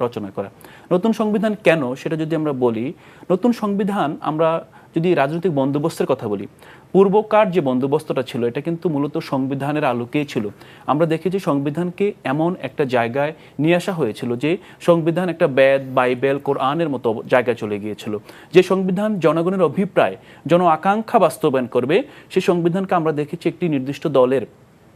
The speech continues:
রাজনৈতিক এবং ক্ষমতায় আরোহণের হাতিয়ার, হাতিয়ার। এই জায়গা থেকে যদি বলি কেন হয়েছে,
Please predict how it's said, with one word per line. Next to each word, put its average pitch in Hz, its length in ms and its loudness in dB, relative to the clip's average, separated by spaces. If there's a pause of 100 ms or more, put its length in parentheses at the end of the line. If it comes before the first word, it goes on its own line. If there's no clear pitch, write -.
(160)
রাজনৈতিক 156 680 2
এবং 139 300 0 (100)
ক্ষমতায় 151 500 -2
আরোহণের 120 380 -4
হাতিয়ার, 107 380 -6 (280)
হাতিয়ার। 127 360 2 (240)
এই 180 120 6
জায়গা 202 220 2
থেকে 214 180 -4
যদি 196 160 -2
বলি 214 160 0
কেন 185 240 2
হয়েছে, 214 440 -2